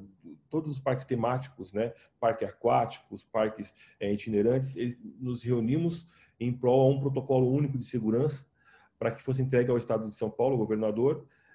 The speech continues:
e, e que fosse analisado pra que nós não fôssemos, é, o último da fila na tal reabertura, na tal retomada. É, depois o Estado,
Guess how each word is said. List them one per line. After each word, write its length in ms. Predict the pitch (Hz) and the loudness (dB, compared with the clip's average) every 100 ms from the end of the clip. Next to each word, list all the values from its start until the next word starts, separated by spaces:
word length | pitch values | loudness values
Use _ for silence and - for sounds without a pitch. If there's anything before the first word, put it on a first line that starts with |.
| _ | _
e, 420 | 113 120 120 127 | 0 2 2 2
e 60 | 120 | 0
que 260 | - _ | -4 _
fosse 140 | - 127 | -4 0
analisado 460 | 131 120 117 131 | 2 2 2 2
pra 100 | 135 | 0
que 120 | 135 143 | -4 -2
nós 160 | 139 | -2
não 80 | 151 | -2
fôssemos, 640 | 135 156 156 156 156 135 - | -2 -4 -2 -2 -2 -6 -6
é, 760 | 127 127 123 123 120 120 117 - | 0 2 2 2 4 4 2 2
o 40 | |
último 400 | 156 180 - 151 | 2 0 0 0
da 120 | 139 | 0
fila 480 | - - 143 113 95 - | 0 0 0 0 -4 -12
na 140 | 113 110 | -10 -6
tal 300 | - 117 117 | 0 2 2
reabertura, 640 | 113 120 117 104 104 101 | 0 0 0 -4 -6 -8
na 100 | - _ | -8 _
tal 120 | 113 | -4
retomada. 540 | 117 123 113 98 92 - _ _ - - - - | -2 -2 -2 -2 -6 -16 _ _ -20 -20 -14 0
É, 680 | 107 107 107 107 107 104 104 | 2 6 6 6 6 6 4
depois 500 | 131 135 165 180 165 | 4 4 2 2 2
o 40 | |
Estado, 320 | 147 147 135 | -2 0 2